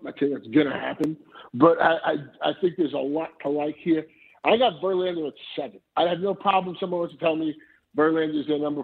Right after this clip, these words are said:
four. Uh, I'm not gonna bet against, uh, Justin Verlander. What he did in that second half of the season was so much better than even the first half. I mean,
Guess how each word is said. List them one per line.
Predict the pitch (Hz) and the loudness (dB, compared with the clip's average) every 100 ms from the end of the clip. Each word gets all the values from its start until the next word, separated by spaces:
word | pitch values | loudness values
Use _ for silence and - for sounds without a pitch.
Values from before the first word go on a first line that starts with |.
| - | -4
four. | 139 139 135 131 - _ _ _ - | 0 2 2 -2 -10 _ _ _ 0
Uh, | 143 143 139 139 139 | 2 2 0 -2 -2
I'm | 147 | 0
not | 170 170 | 0 0
gonna | 160 143 | -2 0
bet | 160 | 0
against, | 156 151 156 156 - 160 | 0 0 -2 -4 -10 -2
uh, | 151 151 | 0 0
Justin | 156 160 - 147 | -2 -8 -6 -2
Verlander. | 151 160 165 165 160 | 0 0 0 -2 -2
What | 143 143 | -2 -2
he | |
did | 131 - 156 | -4 2 2
in | 156 | 2
that | 135 - - | -4 -6 -4
second | 156 156 160 | -2 0 -2
half | - 151 156 | 0 0 0
of | 135 | -6
the | 123 - | -10 -2
season | 151 156 160 165 _ _ - | -2 0 -2 -4 _ _ 2
was | 160 143 - - | 4 4 0 0
so | 170 | 2
much | 165 139 - | 0 -4 0
better | 160 170 175 - - - - | 2 2 -2 -8 -20 -10 2
than | 147 | 4
even | 160 151 | 4 2
the | 147 | 0
first | 175 196 - | 2 2 0
half. | - - - - - | -10 -12 -16 -10 -4
I | 127 | -2
mean, | 131 135 127 | 0 0 -2